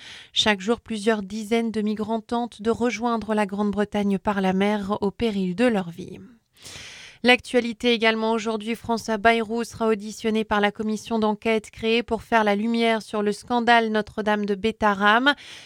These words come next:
Le Premier ministre a toujours nié être au courant des violences et agressions sexuelles au sein de cet établissement qui a accueilli ses enfants. Plusieurs témoins, néanmoins,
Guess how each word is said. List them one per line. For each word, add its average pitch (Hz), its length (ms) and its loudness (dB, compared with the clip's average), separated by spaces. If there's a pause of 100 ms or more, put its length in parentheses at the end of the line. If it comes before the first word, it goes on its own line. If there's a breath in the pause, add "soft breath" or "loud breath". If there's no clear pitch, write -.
(120 loud breath)
Le 269 240 6
Premier 247 300 -4
ministre 226 460 -4
a 214 80 -2
toujours 233 340 -6
nié 226 280 0
être - 180 -4
au 226 80 0
courant 240 420 0
des 220 200 -2
violences 233 580 0
et 220 60 2
agressions 208 500 -2
sexuelles 202 560 0
au 202 60 2
sein 277 300 -6
de 277 60 -6
cet 220 280 -4
établissement 208 760 -2
qui - 220 -4
a 196 60 2
accueilli 196 360 -6
ses 196 300 0
enfants. 208 500 2 (380 loud breath)
Plusieurs 233 360 0
témoins, 240 500 2
néanmoins, 220 440 2